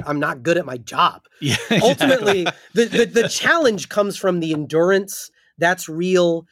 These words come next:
Speaker 1: The, uh, you know, just to be able to keep it up.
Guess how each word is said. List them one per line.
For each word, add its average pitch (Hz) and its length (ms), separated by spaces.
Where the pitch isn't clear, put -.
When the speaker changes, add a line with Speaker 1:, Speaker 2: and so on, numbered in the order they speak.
Speaker 1:
The, 165 580
uh, 185 100
you 202 120
know, 170 80
just 185 200
to 190 40
be 160 140
able 165 120
to 143 80
keep - 300
it 160 100
up. 170 220